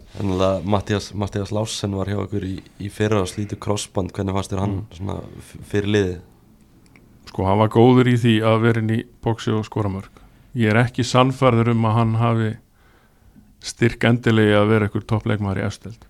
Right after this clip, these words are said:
Speaker 1: Mhm.
Speaker 2: Af því mér fannst svona vant í hans leik, eh, fullt af þáttum þó hann hafi skilað sínu í markaskorun.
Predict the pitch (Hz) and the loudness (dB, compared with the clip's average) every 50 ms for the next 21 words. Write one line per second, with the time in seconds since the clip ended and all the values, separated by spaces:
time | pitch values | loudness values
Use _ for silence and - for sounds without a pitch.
0 | - - - 90 82 90 98 _ _ _ _ _ _ - 127 101 98 104 104 104 | -20 -18 -18 -18 -18 -18 -20 _ _ _ _ _ _ -10 -6 -4 -2 -2 -2 -2
1 | - - 107 104 - 110 107 104 110 117 113 - - 107 107 110 107 - - 117 | 0 0 -2 0 0 2 4 4 4 4 2 2 0 2 2 2 0 0 0 0
2 | 113 110 - - - - - - - 135 139 104 107 104 107 - - - 98 - | 0 0 -2 -6 -20 -20 -20 -18 -12 -8 -4 -2 -2 -2 -2 -4 -6 -10 -12 -10
3 | - 82 - - 98 117 - - 110 - - 104 107 113 107 - - 117 - 113 | -10 -10 -10 -10 -12 -10 -6 -6 -6 -4 -2 2 2 2 2 2 -2 -4 -2 0
4 | 104 107 104 107 107 104 104 107 107 - _ _ _ _ _ _ _ _ _ - | 0 2 2 2 2 2 0 -2 -4 -6 _ _ _ _ _ _ _ _ _ -12
5 | - - - 123 123 120 113 110 - 127 127 123 123 120 120 127 127 123 - 117 | -8 0 4 6 8 8 6 6 6 6 6 6 6 6 6 4 4 2 -2 -4
6 | - - 113 104 104 113 117 | -2 -2 -2 -2 -2 -4 -6